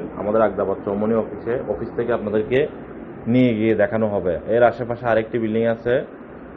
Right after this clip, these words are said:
বিল্ডিং আছে, বিভিন্ন সাইজের জমি আছে, বিভিন্ন সাইজের, যোগাযোগ করতে পারেন আপনি। আপনার কী ধরনের প্রয়োজন, আপনার কী ধরনের প্রয়োজন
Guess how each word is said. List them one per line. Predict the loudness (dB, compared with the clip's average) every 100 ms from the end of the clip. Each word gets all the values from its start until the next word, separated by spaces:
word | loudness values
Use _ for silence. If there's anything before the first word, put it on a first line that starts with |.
| -16 -16 -16 -16 -16 -14 -14 -14 -14 -14 -12 -12 -6 0
বিল্ডিং | 4 4 6
আছে, | 4 4
বিভিন্ন | 0 2 0
সাইজের | 0 0 4 2 4
জমি | 2 4
আছে, | 2 0
বিভিন্ন | -8 -4 -2 0
সাইজের, | 0 0 2 0 2
যোগাযোগ | 4 4 0
করতে | -4 2
পারেন | 4 4
আপনি। | 2 -2 -8 -8 -12 -16 -16 -6
আপনার | -4 0 -2 0
কী |
ধরনের | 2 4 4 2
প্রয়োজন, | 0 0 -4 -8 -14 -16 -16 -14 -14 -14 -16 -16 -16 -16 -14 -14 -12 -12 -12 -12 -12 -12 -12 -12 -8 -2
আপনার | 2 4 2 0
কী | 0
ধরনের | 2 2 0
প্রয়োজন | 0 0 2